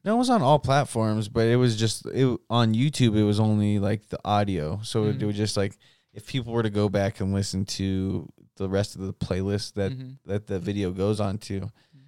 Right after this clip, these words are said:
Speaker 1: they would just see, it would just be, like, a, just a still image of the, I think it's our original, um,
Speaker 2: Yeah.
Speaker 1: I think whenever you watch it, it's our original artwork,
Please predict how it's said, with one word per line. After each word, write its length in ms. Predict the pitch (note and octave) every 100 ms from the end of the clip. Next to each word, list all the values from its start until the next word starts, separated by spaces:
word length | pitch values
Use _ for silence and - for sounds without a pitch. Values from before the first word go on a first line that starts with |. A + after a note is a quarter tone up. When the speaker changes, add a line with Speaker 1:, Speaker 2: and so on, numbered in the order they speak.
| _ _
Speaker 1:
they 200 | A2 G#2+
would 220 | G#2 G2+
just 340 | G#2 G2+ -
see, 340 | - A2 G#2+ G2+
it 60 |
would 100 | G#2+
just 140 | G2+ G2+
be, 120 | A2
like, 200 | F#2+ -
a, 180 | F#2 F#2 _ _ _ _ _
just 240 | - -
a 60 | G2
still 360 | - A2+ G#2+
image 320 | G2+ G2+ G2
of 380 | G2 F#2 F#2+ A2 -
the, 240 | E2+ F#2+ - _ _ _ _ _ _ _ _ -
I 60 |
think 180 | - G#3
it's 120 | G#3
our 120 | G#2 G#2
original, 640 | G2+ A#2 G#2 G2+ G2+ G#2 - -
um, 480 | F2 G#2+ G2+ F#2+ G2 - _ _ _ _ _ _ _
Speaker 2:
Yeah. 180 | C#3+ C3+ _ _ _ -
Speaker 1:
I 40 |
think 260 | A2+ D#3 C3+
whenever 300 | - A#2+ A#2
you 100 | A2+
watch 260 | G#2 G#2 -
it, 60 | -
it's 180 | F#2+
our 120 | - G2+
original 640 | G2+ G#2 G2+ F#2 E2+ G#2 _
artwork, 400 | G2 E2+ D2 D#2+